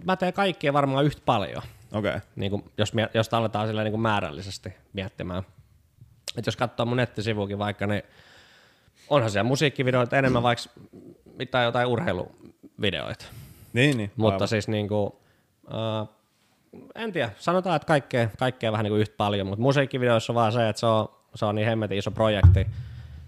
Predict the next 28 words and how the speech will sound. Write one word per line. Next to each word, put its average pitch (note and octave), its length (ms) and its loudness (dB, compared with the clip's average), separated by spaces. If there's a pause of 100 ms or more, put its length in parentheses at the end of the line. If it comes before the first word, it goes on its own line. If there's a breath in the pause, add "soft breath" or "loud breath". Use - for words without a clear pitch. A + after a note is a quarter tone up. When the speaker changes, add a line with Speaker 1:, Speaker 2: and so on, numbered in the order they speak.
Speaker 1:
silleen, G2 300 -2
että F#2 120 -4
ei G2+ 60 0
se A2 100 0
ole G#2 120 0
vaan, G#2+ 200 4
että G2+ 120 -4
sä G#2 240 0 (120)
meet G#2+ 200 -2
kuvaamaan G2+ 480 2
ja G2 60 0
editoit G2+ 360 0
ja G2 40 -4
that's G2 320 -2
it, - 260 -6 (200)
vaan F#2 160 -4
että G2 100 -10
se G2+ 60 -2
on F#2 120 -2 (180)
niinku, G2 380 -6 (720)
no C3 180 4
en F3 120 6
mä D3 120 4
tiedä, G#2+ 240 4
jok-, - 180 -2
joku A#2 300 0
tekee G#2 340 0
vaikka G2+ 200 -4